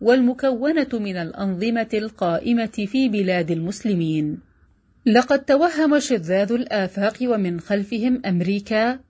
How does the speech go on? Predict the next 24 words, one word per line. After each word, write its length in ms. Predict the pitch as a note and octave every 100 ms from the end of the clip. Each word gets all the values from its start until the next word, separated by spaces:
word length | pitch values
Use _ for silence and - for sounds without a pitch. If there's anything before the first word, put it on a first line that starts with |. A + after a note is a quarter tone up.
| _
أو 160 | B3+ B3+
يريدون 600 | B3 B3+ B3+ A#3 D4+ C#4+
أن 300 | - C#4+ C4+
يتوهموا 840 | A3+ A3 F3+ G3+ G3 F#3+ F3+ F3+ F3 -
بأن 480 | A#3 - A#3+ A3+ A3
ما 140 | A3
يخوضونه 840 | G#3+ G3+ A3 G3+ A#3 C#4+ A#3 F3
اليوم 380 | E3+ E3 G3 A3
هي 300 | F3 G3 A3+
الحرب، 420 | C4+ - E3+ D#3 - _ _ _ A3
وما 360 | C#4 D4+ C#4+ B3+
هي 180 | G#3+ F3+
في 80 |
الحقيقة 640 | F#3 - F3 F#3+ F#3+ A3+ A#3+
إلا 460 | B3 - F3+ E3+ E3
محاولات 840 | E3+ - G3+ F#3 F#3 G3 B3+ B3
منهم 680 | F3 E3 F#3+ G3 A3+ C4 C4+ - _ A#3+
لتأخير 720 | B3+ C4+ - - D4+ D#4 B3
الحرب 420 | F#3 - A3 G#3+
الحقيقية 880 | G#3+ - F#3 F#3 F3 B3 G#3 F3+ F#3 - _ _ -
التي 420 | D4 C#4+ C#4 C4
ستشنها 800 | C4+ B3 G#3+ - C#4 F#3+ E3 F3
عليهم 560 | D#3 F3 G#3 A#3+ B3+ G#3+
جميعا 600 | G3+ G3+ F#3 D#3+ E3+